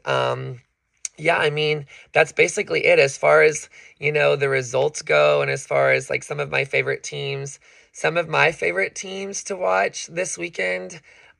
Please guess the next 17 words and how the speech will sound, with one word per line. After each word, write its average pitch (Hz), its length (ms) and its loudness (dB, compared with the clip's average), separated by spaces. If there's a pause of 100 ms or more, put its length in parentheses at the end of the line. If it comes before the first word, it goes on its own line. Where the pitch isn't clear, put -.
um, 139 420 0
Brandon 160 340 0
Senior 180 320 -6
Black 135 560 0 (540)
was 135 240 4
jaw-dropping 135 720 4
to 160 120 -8
me, 156 420 -6 (400)
um, 131 320 0
both 139 340 4
times. 139 560 0
I 135 80 4
just 143 240 -4
love 139 340 4
some 143 200 -6
of 139 160 -4
their 131 480 2